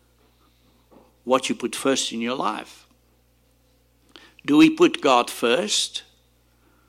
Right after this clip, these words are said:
or do we put other things, like maybe our cell phones or whatever it is? I'm not saying we don't, we can't use those things, but it's a question of priorities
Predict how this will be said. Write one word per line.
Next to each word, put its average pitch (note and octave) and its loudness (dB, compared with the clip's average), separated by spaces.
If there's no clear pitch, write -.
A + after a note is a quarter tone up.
or A2+ -2
do B2 -2
we C3 0
put D3 -2
other A3 2
things, F#2+ -8
like - -14
maybe G#2 -4
our B2 4
cell F#3+ 2
phones G#2 -4
or E3+ 2
whatever F3 6
it A3 2
is? - -4
I'm A2+ -8
not A#2+ 0
saying C3 0
we G#2 -6
don't, A2 -6
we - -10
can't A2+ 0
use D3 0
those G2+ -4
things, G#2+ -8
but C3+ -8
it's C3 -6
a C#3 -6
question - -2
of - -14
priorities D#3 -2